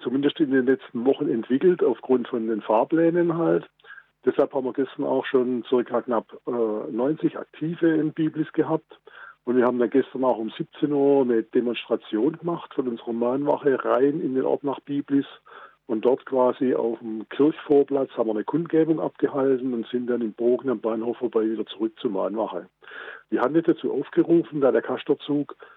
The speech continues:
äh, ja gestern um neunzehn Uhr dreißig abgefahren ist,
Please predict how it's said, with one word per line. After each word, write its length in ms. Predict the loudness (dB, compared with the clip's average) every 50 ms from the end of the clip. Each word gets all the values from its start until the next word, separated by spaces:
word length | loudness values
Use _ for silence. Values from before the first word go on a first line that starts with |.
| _ _ _ _ _ 0
äh, 240 | 2 2 4 4 4
ja 120 | 4 2
gestern 340 | 2 0 -2 -2 -2 -2 0
um 100 | 0 0
neunzehn 300 | 0 0 -2 -2 -2 -4
Uhr 80 | -6 -2
dreißig 500 | 0 2 2 2 0 -2 -6 -8 -10 -12
abgefahren 600 | -12 _ -12 -12 -6 -2 0 0 2 2 2 2
ist, 140 | 2 0